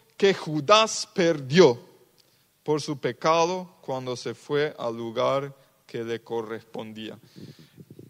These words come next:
La intención de Dios para Judas no era terminar como terminó. La intención era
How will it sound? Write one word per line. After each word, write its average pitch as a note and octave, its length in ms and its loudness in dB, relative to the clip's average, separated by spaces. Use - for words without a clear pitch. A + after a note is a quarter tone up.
La D3 220 0
intención F3 640 -2
de G3 160 0
Dios F3 220 -4
para E3 300 -2
Judas D3+ 480 -6
no E3 140 -10
era E3 340 -4
terminar B2+ 640 -8
como A2+ 280 -14
terminó. A2 460 -10
La D3+ 180 10
intención D#3 760 4
era D3 320 4